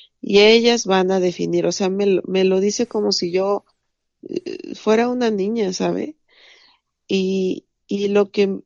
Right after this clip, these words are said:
sí me dejó todavía hueco es que ya resolvieron desde el viernes, ya es miércoles y hasta la fecha no tengo nada en mi correo electrónico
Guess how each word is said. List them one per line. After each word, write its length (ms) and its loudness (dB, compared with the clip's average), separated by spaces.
sí 220 -4
me 320 -2
dejó 520 -2
todavía 520 0
hueco 540 -2
es 340 0
que 680 -2
ya 220 4
resolvieron 680 2
desde 240 0
el 80 -2
viernes, 640 -4
ya 200 0
es 200 0
miércoles 640 -2
y 100 -2
hasta 220 -4
la 160 0
fecha 380 -4
no 160 -2
tengo 320 -2
nada 260 2
en 60 2
mi 140 0
correo 340 0
electrónico 800 -6